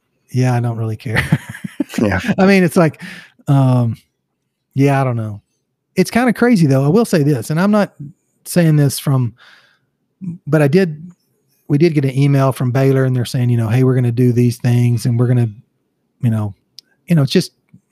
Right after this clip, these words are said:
Speaker 1: chatter, chatter. But anyway, um, and I don't doubt, but Baylor has,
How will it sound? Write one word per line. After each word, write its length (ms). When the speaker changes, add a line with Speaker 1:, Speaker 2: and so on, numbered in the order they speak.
Speaker 1:
chatter, 320
chatter. 320
But 160
anyway, 380
um, 640
and 100
I 80
don't 160
doubt, 320
but 220
Baylor 280
has, 520